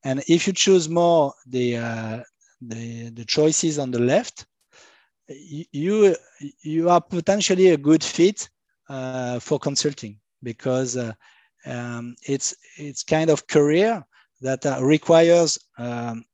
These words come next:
a lot from, uh, from your side, uh, on your personal, uh, uh, energy, on your personal, uh, uh, ambition. Um, and i-, if you're more on the left side,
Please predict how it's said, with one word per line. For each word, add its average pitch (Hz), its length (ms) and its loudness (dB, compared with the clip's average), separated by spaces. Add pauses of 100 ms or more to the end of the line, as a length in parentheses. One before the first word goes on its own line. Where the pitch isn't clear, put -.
(180)
a 127 60 -4
lot 175 280 4
from, 123 600 -10
uh, 120 1000 -14
from 120 300 -8
your 123 300 0
side, 139 400 -4
uh, 123 160 -12 (160)
on 120 180 -12
your 120 140 -6
personal, 131 540 -2
uh, 107 120 -10 (600)
uh, 113 140 -10 (100)
energy, 143 580 0
on 147 100 -12
your 120 120 -10
personal, 123 440 -6
uh, 110 240 -8 (480)
uh, 117 160 -14
ambition. 127 500 -2 (640)
Um, 120 1000 -10 (640)
and 151 180 2
i-, 151 60 -4 (160)
if 175 440 0
you're 202 140 4
more 190 520 2 (200)
on 143 120 -12
the 139 100 2
left 156 220 4
side, 170 540 -4